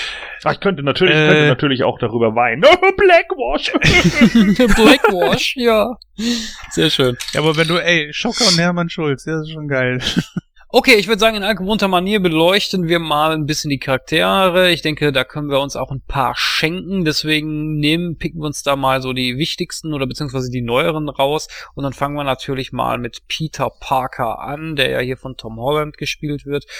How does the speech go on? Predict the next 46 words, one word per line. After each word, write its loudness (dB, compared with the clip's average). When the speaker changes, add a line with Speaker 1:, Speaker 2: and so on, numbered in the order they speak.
Speaker 3:
Beziehungsweise -2
wir 2
haben 0
ja -2
hier -4
eine -2
völlig 2
andere -2
Inkarnation -4
von -8
Spider-Man, -2
wie -14
wir 2
sie 0
sonst -2
kennen. -2
Der 2
Jens -2
hat -2
es -6
vorhin -8
gesagt. -2
Und -2
da 2
würde 2
ich -2
dann -2
direkt -2
mal -2
auch -4
das -6
Wort -2
an -6
den -6
Julian 4
übergeben. 2
Julian, 6
wie 4
würdest 4
du 2
denn, 2
äh, 4
Spider-Man 0
beziehungsweise -2
Peter -2
Parker -2